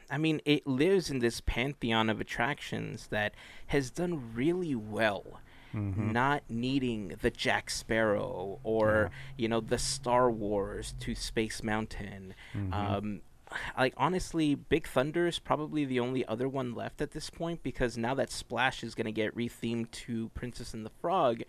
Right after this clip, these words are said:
Speaker 1: you know, we can't hold it up to that pedestal anymore. And, and that's why I really not only enjoy, I admire it, and I respect what they did with the mansion, because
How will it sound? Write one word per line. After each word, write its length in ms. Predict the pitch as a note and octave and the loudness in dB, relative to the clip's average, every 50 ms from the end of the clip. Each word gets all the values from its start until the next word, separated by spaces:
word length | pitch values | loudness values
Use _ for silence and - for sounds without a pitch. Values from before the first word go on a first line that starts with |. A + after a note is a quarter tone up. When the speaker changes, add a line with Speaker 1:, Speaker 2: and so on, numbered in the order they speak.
| - - - - - - - - - - - - - - - | -14 -16 -18 -16 -18 -18 -18 -20 -20 -20 -20 -20 -16 -8 -2
Speaker 1:
you 100 | B2+ A#2+ | 0 2
know, 120 | A#2+ B2 | 2 4
we 100 | A#2+ C3 | 2 2
can't 480 | B2 - - - D3+ D3 C#3 C3+ A#2 - - - - | 0 0 0 2 4 4 4 4 2 -2 -8 -18 -18
hold 400 | - - - B2 A#2+ B2+ A#2+ B2 | -6 0 2 4 4 4 4 4
it 160 | A2+ G#2+ - - | 4 4 2 0
up 320 | A2+ G#2+ G#2+ G#2+ - - - - - - - - - | 0 0 0 0 0 -2 -2 -2 -4 -6 -18 -10 -6
to 100 | - A#2 | -2 0
that 180 | G#2+ F#2+ F2 | 0 0 0
pedestal 480 | - - D#3 F#3 F3 - - A#2 A2 A2 | 2 2 2 2 2 0 -4 -6 -6 -6
anymore. 420 | G#2+ G#2+ G#2+ G#2 G2+ G#2 F#2+ - - - - - - - - - - - - | -8 -8 -8 -8 -8 -8 -8 -10 -12 -14 -18 -18 -18 -20 -20 -20 -16 -6 0
And, 160 | C3 C3 C3+ | 0 2 4
and 160 | - D3 D3+ E3 | 4 4 4 4
that's 220 | G3+ G#3 - - | 4 2 2 4
why 420 | G#3 E3 C#3 B2+ A#2 A#2 A2 - - _ _ _ - | 8 8 10 10 8 4 2 -2 -8 _ _ _ 0
I 80 | - C3+ | 2 2
really 640 | C3+ B2 A#2+ A#2+ B2 C3+ D3+ D3+ E3 E3 D#3 D3+ - - | 2 0 -2 -4 -2 -2 -2 0 0 -2 -2 -2 -2 -2
not 180 | A#2+ C3+ E3 | -2 -2 0
only 240 | F#3+ G3+ F#3+ E3 C#3+ | 0 -2 -2 0 0
enjoy, 720 | B2 A#2+ A#2 A2 A#2 A#2 A#2 A#2+ B2 B2 B2 B2 B2 B2 B2 - | 0 -2 -2 -2 -2 2 4 6 6 6 6 6 4 2 -2 -4
I 180 | - G#2+ A2 A2+ | -4 -2 0 0
admire 560 | A2+ A2 A2+ A2+ A2+ A#2+ B2 B2 A#2+ A#2 A#2 | 0 -2 0 0 2 2 4 4 4 4 4
it, 300 | A#2 A2+ A2 G#2+ G#2+ - | 4 4 4 2 0 -4
and 280 | - G#2 A2 G#2+ A2 G#2 - | -8 -6 -4 -4 -4 -4 -2
I 100 | A2+ A2+ | -2 -2
respect 680 | A2 G#2+ G#2 - - - - - B2 B2 B2 - - | 0 -2 -4 -6 -6 -8 -4 -2 -2 -2 -2 -4 -6
what 160 | A#2+ A2 G2+ - | -6 -6 -4 -4
they 140 | G2+ F#2+ | -4 -6
did 180 | G2 - G2 G2+ | -6 -6 -6 -6
with 180 | G2+ G#2+ - - | -6 -8 -10 -12
the 60 | G2+ | -12
mansion, 560 | F2+ G2+ G2 F#2+ G2+ - - G2 E2+ D#2+ G2 - | -12 -12 -12 -12 -12 -12 -14 -14 -14 -16 -16 -16
because 520 | G#2 F#2 - - G#2 G2+ G2+ G2 G#2 - | -16 -14 -12 -10 -8 -6 -6 -6 -8 -10